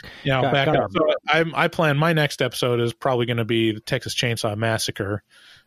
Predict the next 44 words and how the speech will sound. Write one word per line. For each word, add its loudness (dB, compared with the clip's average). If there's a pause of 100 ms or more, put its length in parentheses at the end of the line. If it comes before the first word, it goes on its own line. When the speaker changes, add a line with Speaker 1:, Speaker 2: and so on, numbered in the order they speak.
(120)
Speaker 1:
and -2
then 0
also -2
we 2
have -2
Henry, -2 (300)
Portrait -4
of -6
a -4
Serial -2
Killer, -4
that's -8 (480)
lying -2
in -4
wait -2
as -6
well -2
that -6 (220)
Speaker 2:
Yeah. -4
Speaker 1:
we've -4
mentioned -6
several -6
times. -8
So -4
we -2
gotta -2
get -6
those -2
out. -2 (760)
Um, 0
but -2
yeah, 4
we 4
might, 2
we 0
might 0
watch 0
The -6
Hunt. -4
We'll -2
talk -6
about -4
it. -8
<laughs> -